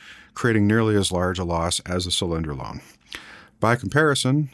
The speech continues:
a seven hundred megawatt gas plant would have generated more power than the Kemper plant, but would have only cost about seven hundred million dollars, or less than a tenth of the cost of the Kemper plant.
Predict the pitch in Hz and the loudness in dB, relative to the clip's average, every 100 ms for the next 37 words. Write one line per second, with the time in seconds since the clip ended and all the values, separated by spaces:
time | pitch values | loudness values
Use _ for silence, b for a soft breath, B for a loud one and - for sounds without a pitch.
0 | - 104 98 95 - 151 131 104 90 85 | -4 0 0 2 2 4 4 2 0 0
1 | 90 87 87 82 - 90 92 - 95 92 | -2 -2 -2 -4 -2 -4 -2 -4 -4 -2
2 | 104 92 95 87 104 95 92 92 90 117 | -4 -4 -4 -2 0 0 0 -2 -2 -2
3 | 135 127 92 95 98 90 - 90 90 - | 0 0 0 -2 -2 -2 -2 -2 -4 -4
4 | 87 87 - 110 95 110 98 107 107 95 | -4 -4 -4 -2 0 0 0 -2 -2 -2
5 | 92 90 92 87 78 - 120 120 95 85 | -2 -2 -4 -4 -4 0 0 0 0 -2
6 | 78 78 78 82 82 85 87 90 90 92 | -4 -6 -6 -6 -4 -4 -4 -4 -2 -2
7 | 90 95 - 87 87 - 127 104 90 - | -2 -4 -2 -6 -6 -2 -2 -2 -6 -8
8 | - 78 156 - B B B B B 101 | -6 -6 -4 -8 B B B B B -2
9 | 98 - 92 85 - 69 | -2 0 -2 -4 -8 -12